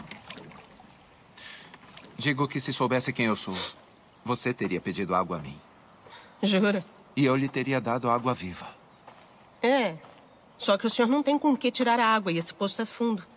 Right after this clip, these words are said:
Speaker 1: <laughs>
Speaker 2: Além do mais, por que que você precisa de mim se tem sua própria reserva de água viva?
Speaker 1: Ah,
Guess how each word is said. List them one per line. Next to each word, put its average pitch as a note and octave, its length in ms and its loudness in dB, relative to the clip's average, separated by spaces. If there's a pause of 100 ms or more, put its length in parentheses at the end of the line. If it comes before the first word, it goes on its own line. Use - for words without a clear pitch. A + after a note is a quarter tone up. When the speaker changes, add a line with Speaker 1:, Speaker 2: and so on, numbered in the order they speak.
(120)
Speaker 1:
<laughs> - 440 -2 (1400)
Speaker 2:
Além E4 220 2
do E4 100 0
mais, D#4 360 -2 (280)
por - 100 -6
que A4 100 -2
que - 80 -12
você F4+ 180 -2
precisa C4+ 360 2
de B3+ 100 0
mim B3+ 160 2
se D#4 100 -2
tem C#4 160 0
sua C4+ 140 0
própria C4 280 0
reserva A3 400 0
de E3+ 160 0
água F3+ 240 0
viva? F#3 320 -6 (1800)
Speaker 1:
Ah, A#2 180 -8